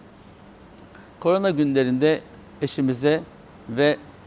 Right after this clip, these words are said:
neslimize çok dikkat edelim. Çünkü bizleri var edecek olan onlar.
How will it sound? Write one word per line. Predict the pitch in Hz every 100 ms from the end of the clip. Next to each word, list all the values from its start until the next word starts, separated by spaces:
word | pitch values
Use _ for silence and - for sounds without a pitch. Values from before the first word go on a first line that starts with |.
| -
neslimize | 117 139 - 143 131 147 156
çok | - 135 -
dikkat | - 113
edelim. | 113 107 98 92
Çünkü | - 147 143 127
bizleri | 127 131 120
var | 135 151
edecek | 135 123 127
olan | 123 135
onlar. | 127 120 123